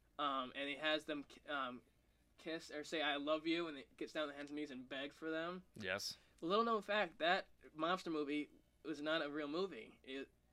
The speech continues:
Speaker 1: there's an actor who played that guy for that, for the, uh, Home Alone movie.
Speaker 2: Really?
Speaker 1: Yeah,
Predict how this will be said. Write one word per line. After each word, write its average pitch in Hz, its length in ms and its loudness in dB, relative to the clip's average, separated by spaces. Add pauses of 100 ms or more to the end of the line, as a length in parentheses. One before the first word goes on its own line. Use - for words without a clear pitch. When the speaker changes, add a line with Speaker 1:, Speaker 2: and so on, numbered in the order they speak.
(380)
Speaker 1:
there's 147 160 -4
an 147 100 -6
actor 165 260 0
who 143 100 -6
played 175 240 -2
that 147 140 0
guy 135 240 -2 (100)
for 156 160 -2
that, 147 220 0
for 156 160 -4
the, 139 180 0
uh, 131 100 -2
Home 139 160 -8
Alone 139 220 -4
movie. 113 360 -12 (360)
Speaker 2:
Really? 151 420 12
Speaker 1:
Yeah, 180 220 2